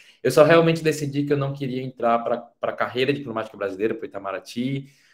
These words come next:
Porque, enfim, a boa parte do trabalho é burocracia, é como eu pude ver no, no, no, no, no consulado.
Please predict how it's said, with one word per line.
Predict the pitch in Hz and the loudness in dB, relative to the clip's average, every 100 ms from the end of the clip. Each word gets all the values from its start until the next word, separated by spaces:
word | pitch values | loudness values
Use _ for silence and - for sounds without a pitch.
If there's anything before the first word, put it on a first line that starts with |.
| _ | _
Porque, | - 147 | -4 0
enfim, | 180 180 143 131 | 0 0 0 0
a | 123 | 2
boa | 131 139 | 2 2
parte | 143 143 | 0 -2
do | 139 | -4
trabalho | 120 120 117 | 2 2 4
é | |
burocracia, | 113 113 98 - 123 127 127 123 117 117 - | 2 -2 -4 -8 -6 -4 0 2 0 -2 -10
é | 101 | -8
como | 98 104 98 | -8 -12 -16
eu | _ _ _ _ - | _ _ _ _ -8
pude | 107 95 | -6 -4
ver | 95 95 | -2 -2
no, | 95 90 90 - | -4 -8 -12 -18
no, | 92 90 90 | -16 -16 -16
no, | 92 90 87 85 _ _ _ _ _ _ | -16 -14 -14 -18 _ _ _ _ _ _
no, | 98 92 90 | -18 -14 -12
no | 95 | -12
consulado. | 98 92 95 107 117 117 110 107 107 | -14 -10 0 6 8 8 6 0 -2